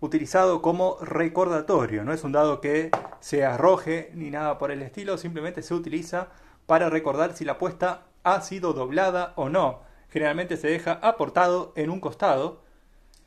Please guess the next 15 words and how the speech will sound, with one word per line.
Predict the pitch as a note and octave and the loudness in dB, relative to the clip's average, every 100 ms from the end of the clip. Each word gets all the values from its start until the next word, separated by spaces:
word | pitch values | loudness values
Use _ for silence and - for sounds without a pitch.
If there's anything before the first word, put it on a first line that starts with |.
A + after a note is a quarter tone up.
| _ _ _ | _ _ _
y | A3 A#3+ - | -10 -10 -2
en | D#3 | -2
caso | D#3 F#3+ E3 D3+ | 0 0 -2 -2
que | D#3+ - | -2 -2
algún | - D3 G3 | -6 -6 -6
jugador | F#3 D#3+ D3 D#3 F3+ - | -2 2 2 2 0 -4
decida | C3 C3+ - A#3+ C#3+ | -6 -6 -6 -2 -2
doblar | B2+ B2+ D3+ | -2 -4 -2
la | D#3 | -2
apuesta, | G#3 E3+ - G3 | -2 -4 -2 -4
bueno, | G#3+ A#3 D3 | -2 -6 -6
suele | - C#3+ C#3+ | -6 -6 -6
tomar | C#3 E3+ D#3+ | -2 0 0
el | C#3 | 2
dado | G#3 G#3 G#3 B3+ | 2 2 -2 -6